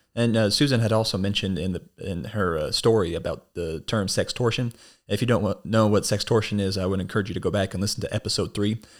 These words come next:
where we talk about how, uh, traffickers use sextortion to pull, uh, young people into child sex trafficking. Uh, but this is a, a big deal, and,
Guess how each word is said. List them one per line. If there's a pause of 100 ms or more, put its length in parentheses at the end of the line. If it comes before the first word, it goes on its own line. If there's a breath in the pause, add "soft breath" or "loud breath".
(180 loud breath)
where
we
talk
about
how, (120)
uh,
traffickers
use
sextortion
to
pull, (420 soft breath)
uh,
young
people
into
child
sex
trafficking. (560 loud breath)
Uh,
but
this
is
a, (100)
a
big
deal, (180)
and,